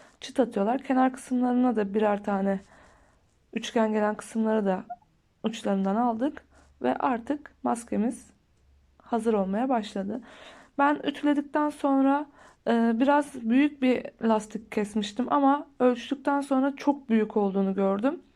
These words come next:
Çünkü ne kadar olacağını düşünememiştim, bilmiyordum. Siz on on bir santim kesseniz yeterli. Çünkü maskemiz zaten kendinden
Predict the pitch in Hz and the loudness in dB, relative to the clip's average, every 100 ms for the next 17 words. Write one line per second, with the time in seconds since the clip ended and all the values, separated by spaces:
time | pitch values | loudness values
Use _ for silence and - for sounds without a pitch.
0 | _ _ - - _ _ - 240 233 233 | _ _ -20 -20 _ _ -6 -2 2 2
1 | 233 226 226 220 226 226 220 220 233 220 | 2 2 2 2 2 2 0 -2 -2 0
2 | 196 196 - 202 208 208 190 190 285 370 | 0 -2 -2 -2 0 2 0 0 -2 -4
3 | - - - - - - 311 302 - _ | -16 -20 -20 -20 -8 -2 -2 -2 -12 _
4 | _ _ _ _ _ 320 320 320 - 339 | _ _ _ _ _ 0 2 2 2 2
5 | 330 294 277 277 262 262 277 262 - 254 | 2 0 0 -2 -2 0 0 0 0 -2
6 | - 254 294 269 254 247 226 247 269 262 | 0 -2 0 2 2 2 0 0 -2 0
7 | 240 247 254 247 240 233 262 254 262 330 | 0 0 -2 -2 -2 0 -2 0 -4 -4
8 | - 262 233 226 226 254 330 | -4 0 2 2 2 0 -2